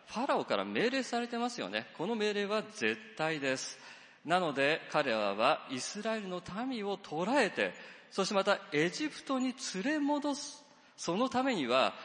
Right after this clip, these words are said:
追っていかなきゃいけないですよね。海の中にも、えー、彼らは、えー、エジプ-、このイスラエルの民を追っていったわけです。えー、当然この、えー、まあ、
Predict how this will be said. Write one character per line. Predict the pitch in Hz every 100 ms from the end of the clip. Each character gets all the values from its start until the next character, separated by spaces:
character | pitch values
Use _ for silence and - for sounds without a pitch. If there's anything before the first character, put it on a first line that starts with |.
| - -
追 | 202
っ | 277
て | 370
い | 349
か | 359
な | 359
き |
ゃ | 143
い |
け | 135
な | 143
い | 123
で |
す | -
よ | 98
ね。 | 113 143 - - 208
海 | 311 330 262
の | 185
中 | 135 190 294 - 294
に | 175
も、 | 127 131 143 92 - - - -
え | 123 117
ー、 | -
彼 | 147 117
ら | 101
は、 | 101 143 170 - 110
え | 110 104
ー、 |
エ |
ジ | 110 135
プ-、 | - 123
こ | -
の | 110
イ | 110
ス | 107 139
ラ |
エ | 135
ル |
の | 107 107 135
民 | 123 107
を | 117 - - -
追 | 139
っ | - -
て | - 262 -
い |
っ | 240 - -
た | 165 180
わ | - 123 127
け | 113 92 -
で | 101
す。 | - - - - - -
え | 143
ー、 |
当 | 214 202
然 | 214 214
こ | 185
の、 | 180 190 -
え | 117 110 101 92 -
ー、 | 143
ま |
あ、 | 110